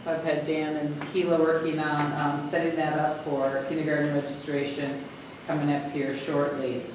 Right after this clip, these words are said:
The Great Kids, the Winona Health Program, we started last year, and Missus Brown is our fourth grade, um, phy-, by a teacher now. So it is, um,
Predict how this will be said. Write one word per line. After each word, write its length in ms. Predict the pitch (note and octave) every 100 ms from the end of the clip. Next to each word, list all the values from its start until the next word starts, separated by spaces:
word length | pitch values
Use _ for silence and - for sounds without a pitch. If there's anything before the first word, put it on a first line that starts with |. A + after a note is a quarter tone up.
| - - - - - - - E3 F#3
The 400 | F#3+ F3+ F#3 -
Great 380 | F3 G3+ G#3+ -
Kids, 560 | - G3+ G3 G3+ - E3+
the 440 | E3 D3 C#3+ - E3+
Winona 280 | F3+ F#3 F#3
Health 260 | F3+ F3+
Program, 320 | G3+ G3 G3 E3+
we 60 |
started 500 | E3+ E3+ E3 D#3 C#3+
last 540 | C#3 C3+ - - - D#3
year, 340 | D3+ C#3+ -
and 180 | D3+ D#3
Missus 300 | D#3+ D#3 D#3
Brown 440 | D#3 D3+ D3+ D3+ D3+
is 100 | D3
our 100 | C#3
fourth 300 | D3+ C#3+ -
grade, 280 | D3 C#3 - - - -
um, 400 | C#3+ C3 C3 - - - - -
phy-, 460 | E3 E3 D#3+ E3 E3 - -
by 100 | E3+
a 240 | E3+ E3 D#3+
teacher 300 | D3+ D3 C#3+
now. 420 | C#3+ C#3+ - - - - -
So 380 | F#3+ E3 E3 E3+
it 140 | E3
is, 320 | D#3+ D#3 D#3 D3+
um, 360 | D3 C#3 -